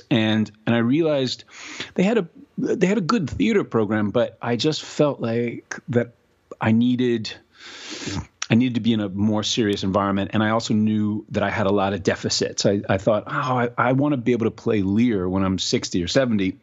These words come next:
I should probably get some classical training." And, and in that,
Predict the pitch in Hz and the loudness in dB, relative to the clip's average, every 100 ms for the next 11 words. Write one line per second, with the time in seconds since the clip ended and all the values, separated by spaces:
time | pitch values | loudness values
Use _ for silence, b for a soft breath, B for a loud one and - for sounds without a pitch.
0 | _ _ _ _ - - - 104 - 110 | _ _ _ _ -14 -10 -4 -2 -2 0
1 | 98 92 98 - 110 90 82 - 104 175 | -2 0 -2 0 0 0 0 0 2 2
2 | 139 95 98 98 B B B B 104 101 | 2 0 -2 -2 B B B B 2 2
3 | 104 104 101 101 104 | 0 2 2 2 -2